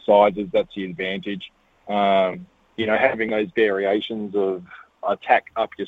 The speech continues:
sleeve, if you're just having all fast bowlers, uh, that, that can be a little bit sort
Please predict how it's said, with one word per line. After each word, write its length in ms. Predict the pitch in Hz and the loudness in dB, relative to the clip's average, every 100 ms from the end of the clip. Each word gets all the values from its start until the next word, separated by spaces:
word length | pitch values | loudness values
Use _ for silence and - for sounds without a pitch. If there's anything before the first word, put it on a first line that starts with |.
| - | -4
sleeve, 300 | 110 107 107 | 0 0 0
if 120 | 104 | -6
you're 100 | 117 | -6
just 200 | 107 104 | -8 -6
having 260 | 110 95 95 | -4 -4 -4
all 220 | 101 104 - | -2 -2 -2
fast 300 | 95 90 - | -2 -4 -2
bowlers, 400 | 90 90 90 85 _ _ _ - _ - | 0 0 -2 -4 _ _ _ -20 _ -6
uh, 400 | 92 92 90 85 80 | -4 -2 -4 -6 -2
that, 200 | 110 82 _ _ _ _ | 0 0 _ _ _ _
that 240 | - 95 | -4 -2
can 320 | - 95 92 - 120 - _ _ | -4 -4 -6 -14 -20 -20 _ _
be 200 | 107 101 | 2 2
a 100 | 98 | 4
little 180 | 107 95 | 4 4
bit 180 | 95 | -2
sort 300 | - 104 95 | 0 0 0